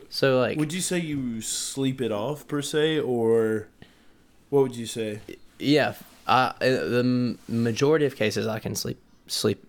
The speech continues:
Speaker 1: anger off. I would
Speaker 2: Okay.
Speaker 1: say, or sleep, sleep m-, whatever I'm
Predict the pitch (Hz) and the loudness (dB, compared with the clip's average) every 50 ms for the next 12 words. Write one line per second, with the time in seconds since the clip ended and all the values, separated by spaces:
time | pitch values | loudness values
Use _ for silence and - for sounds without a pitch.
0 | - _ - 117 113 107 107 101 98 - - - - - - - 131 - - - | -18 _ -2 0 0 0 0 0 -2 -6 -6 -6 -6 -6 -6 -6 -8 -10 -12 -14
1 | - 147 123 117 110 107 - - - 110 107 107 104 104 104 104 104 - - - | -8 -2 0 0 0 0 -2 -2 0 2 2 2 2 2 0 -2 -4 -6 -12 -20
2 | - - - - - - - - - - _ _ - - 110 110 - - - 113 | -20 -20 -20 -20 -20 -18 -16 -16 -16 -18 _ _ -8 -2 -2 0 0 0 0 0
3 | 110 107 - - - - - _ - - - - - - - 131 120 85 113 110 | 0 0 -2 -8 -20 -20 -20 _ -20 -20 -20 -14 -6 0 2 2 2 2 -2 -2
4 | 110 113 110 110 117 113 113 110 110 110 110 110 107 107 110 - | 0 0 2 2 2 2 2 0 0 -2 -2 -2 -2 -4 -6 -8